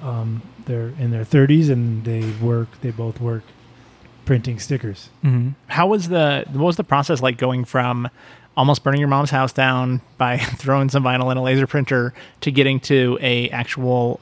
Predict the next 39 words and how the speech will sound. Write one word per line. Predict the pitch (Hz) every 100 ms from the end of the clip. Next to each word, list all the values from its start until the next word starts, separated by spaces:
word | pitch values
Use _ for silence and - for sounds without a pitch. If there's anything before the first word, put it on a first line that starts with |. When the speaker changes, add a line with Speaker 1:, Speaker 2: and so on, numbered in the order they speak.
| -
Speaker 2:
like, | 131 120
business | - 131 127
that | 131
was | 123 123
up | 123 123
and | 131 120
running | 120 120 117
and | 117
operating | 123 117 123 120 120
and | 117 113
starting | 127 120 120 117
to | 123
grow | 113 123 120 120
and | 117 113 117 - - -
be | 127
able | 120 120
to | 123
fulfill | - 120 135 120
orders | 120 120 120 117
and | 117
stuff? | - 113
What | 147
were | 151
those | 147
first, | - 135 123 - 127
I | - 113
don't | 110
know, | 120
was | 117 113
it, | 110
like, | 107
a | -
couple | 131 123
years | 110 113 131 160 -
when | 147 120
you, | 117 113 113 - - - - -
um, | 123 117 123
went | 123 120
from | - 127 117 113 120